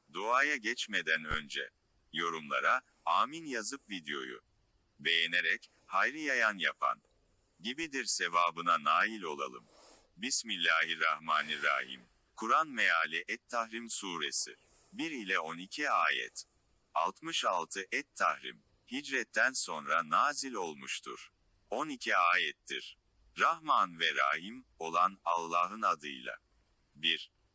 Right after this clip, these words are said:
Ey peygamber, eşlerinin rızasını gözeterek Allah'ın sana helal kıldığı şeyi niçin kendine haram ediyorsun?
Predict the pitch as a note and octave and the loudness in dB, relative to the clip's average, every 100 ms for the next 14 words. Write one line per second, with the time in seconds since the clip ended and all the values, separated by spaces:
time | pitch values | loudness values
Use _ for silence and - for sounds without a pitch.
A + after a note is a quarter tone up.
0 | - F#2+ G#2+ - G2 E2+ D#2+ D#2 C#2+ C2+ | -4 -2 -2 -2 0 0 2 2 0 -2
1 | B1 - - _ - F2+ - C#3+ D#3+ E3+ | -2 -6 -20 _ -2 -2 0 -2 -4 -6
2 | E3+ A#2 F2+ E2+ E2+ E2+ G2+ G#2+ E2 D#2 | -8 -8 -2 2 2 2 -4 -6 -4 -2
3 | E2 E2 G#2+ G#2 - D#2+ D2+ D2 D2+ D#2+ | -4 -2 0 0 0 0 0 2 2 0
4 | F#2+ - D#2 D2 C#2 A2+ C3 C3 A#2+ G2 | -2 -2 0 -2 -2 -2 0 0 -2 -8
5 | E2+ E2 D#2+ - D2 C2+ C#2+ C#3+ - D#3+ | -4 -2 0 0 0 0 -2 -8 -8 -8
6 | C#3+ A#2+ G#2+ G#2+ A2+ F#2+ F2+ E2 D2+ C#2 | -6 -6 -4 -2 0 4 4 4 0 -6
7 | C#2+ C2+ - - B1+ | -6 -4 -4 -6 -8